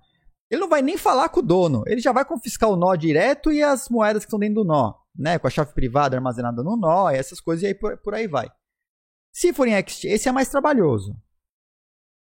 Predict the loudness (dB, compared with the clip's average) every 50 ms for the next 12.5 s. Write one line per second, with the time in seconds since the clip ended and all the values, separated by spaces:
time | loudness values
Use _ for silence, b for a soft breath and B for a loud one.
0 | _ _ _ _ _ _ _ -2 -2 0 2 2 0 0 -2 -2 -2 0 2 2
1 | 2 2 2 0 0 0 -2 -4 -2 -2 -2 -2 -2 -4 -6 -6 -2 0 2 2
2 | 2 0 -2 -4 -4 -2 0 0 0 0 -2 -2 -2 0 2 2 0 0 -2 -4
3 | -4 -2 -2 -2 -2 -4 -4 -4 -6 -6 -4 -4 -4 -6 -10 -16 -16 -18 -14 -8
4 | -4 -4 -2 -2 -4 -4 -6 -6 -6 -6 -6 -6 -6 -4 -2 -2 -2 -2 -4 -6
5 | -6 -4 -2 -2 -2 -2 -4 -8 -8 -10 -10 -10 -12 -12 -10 -8 -6 -6 -6 -6
6 | -8 -10 -10 -6 -4 -2 -2 -2 -2 -2 -4 -4 -4 -2 -2 -2 -2 -2 -4 -6
7 | -10 -14 -20 _ _ _ _ _ _ _ _ _ -12 -6 -4 -4 -2 0 0 -2
8 | -2 -4 -6 -4 -2 -2 0 -2 -4 -6 -8 -10 -8 -6 -4 -4 -4 -6 -8 -10
9 | -14 -20 _ _ _ _ _ -12 -8 -2 0 2 2 4 2 0 -2 -6 -16 -18
10 | _ _ -2 -2 0 2 2 0 0 0 -2 -2 -2 -2 0 2 2 2 2 2
11 | 2 0 0 0 -2 -4 -4 -4 -4 -4 -4 -4 -4 -4 -4 -4 -6 -6 -8 -10
12 | -10 -8 -8 -4 -2 -2 -2 -2 -4 -6